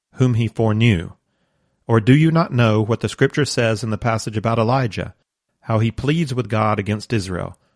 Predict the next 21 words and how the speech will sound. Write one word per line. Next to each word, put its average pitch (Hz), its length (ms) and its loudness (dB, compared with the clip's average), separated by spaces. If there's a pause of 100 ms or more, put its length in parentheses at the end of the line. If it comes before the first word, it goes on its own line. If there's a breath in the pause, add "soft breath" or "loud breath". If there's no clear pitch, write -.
(560)
'Lord, 123 320 6
they've 110 180 -2
killed 170 300 2
your 143 160 2
prophets, 135 580 0
they 107 160 -6
have 110 180 -4
torn 143 360 -2
down 127 280 2
your 120 220 0
altars, 110 640 -4 (640)
and 110 140 -2
I 127 260 2
alone 131 420 2
am 117 160 0
left, 117 440 2
and 107 100 -4
they're 110 140 2
seeking 139 520 -4
my 113 180 0
life.' 101 600 2